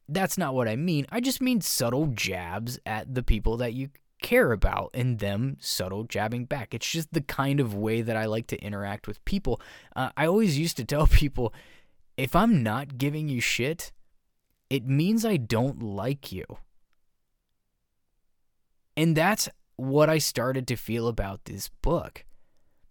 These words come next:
If I'm not giving this sh-, book shit, it means I don't <laughs> like it. And so once that opened up for me, these episodes got a hell of a lot more fun to record. Uh, and I hope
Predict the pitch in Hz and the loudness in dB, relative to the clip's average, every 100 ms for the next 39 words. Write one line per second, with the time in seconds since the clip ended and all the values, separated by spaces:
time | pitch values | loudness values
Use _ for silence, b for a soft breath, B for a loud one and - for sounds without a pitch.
0 | - 139 185 240 294 196 156 180 185 175 | -4 0 2 2 2 2 0 0 0 -2
1 | 160 - 117 - 139 - - - 120 196 | -2 -6 -2 0 0 0 0 0 -2 -4
2 | - - - _ _ _ _ - 175 233 | -8 -14 -18 _ _ _ _ -4 0 0
3 | 269 262 143 135 175 165 117 127 175 - | 4 4 4 2 2 0 2 4 6 4
4 | - 110 - - - - B B 160 165 | -2 -6 -8 -8 -12 -20 B B -14 -10
5 | 147 B 165 160 202 160 165 220 156 135 | -10 B 0 4 4 4 2 0 -2 -4
6 | 143 143 139 131 110 117 - 143 156 135 | -2 0 2 2 0 -2 -2 -2 0 0
7 | 123 120 123 156 170 156 165 156 120 127 | 0 -2 -2 -2 -2 0 2 2 2 2
8 | 165 240 285 262 190 185 143 110 117 113 | 2 2 2 2 4 2 2 -2 -2 0
9 | 101 - 85 50 - - - _ _ _ | -2 -6 -10 -10 -14 -18 -20 _ _ _
10 | - - 110 110 131 127 127 95 - - | -12 -2 0 0 -2 -2 -2 -4 -8 0
11 | 151 185 131 147 | 4 6 4 0